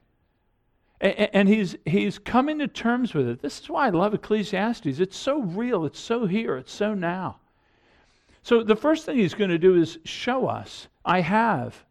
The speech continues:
seen under the sun this kind of injustice."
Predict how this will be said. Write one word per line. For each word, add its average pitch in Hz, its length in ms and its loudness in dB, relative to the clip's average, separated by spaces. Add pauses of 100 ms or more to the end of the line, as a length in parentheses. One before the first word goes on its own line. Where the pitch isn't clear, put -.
seen 147 580 -4 (280)
under 202 240 2
the 196 120 -2
sun 139 540 -4 (840)
this 147 240 0
kind 165 200 -2
of 135 80 -6
injustice." 135 640 -6